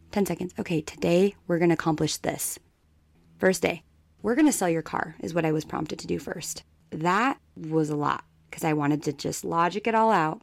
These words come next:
And nope. So let me, let me break this down. I was not working. I had no money. None. Zero. No income. The only thing I was making money off of at this time was selling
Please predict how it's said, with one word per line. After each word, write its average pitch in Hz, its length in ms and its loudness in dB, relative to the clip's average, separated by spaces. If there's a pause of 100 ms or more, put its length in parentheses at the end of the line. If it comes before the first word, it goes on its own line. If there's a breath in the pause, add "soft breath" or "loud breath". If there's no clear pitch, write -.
(160)
And 165 500 2
nope. - 140 -2 (720)
So 180 200 2
let - 160 -2
me, 208 180 0
let 202 120 -2
me 190 80 0
break 170 180 -2
this - 80 -12
down. - 180 -6
I 226 80 -2
was 262 140 2
not - 180 2
working. 151 340 0
I 170 40 -2
had 208 120 2
no 175 160 2
money. 143 400 -2 (400)
None. 165 300 2 (460 soft breath)
Zero. 175 260 4 (420)
No 196 220 4
income. 170 400 -2 (340)
The 190 100 0
only 240 140 6
thing 262 280 6
I - 80 2
was 196 160 2
making 185 240 0
money 170 200 4
off 170 200 -2
of 170 260 0
at - 120 -4
this - 140 -2
time 156 440 2 (400 soft breath)
was 165 200 2
selling 170 560 4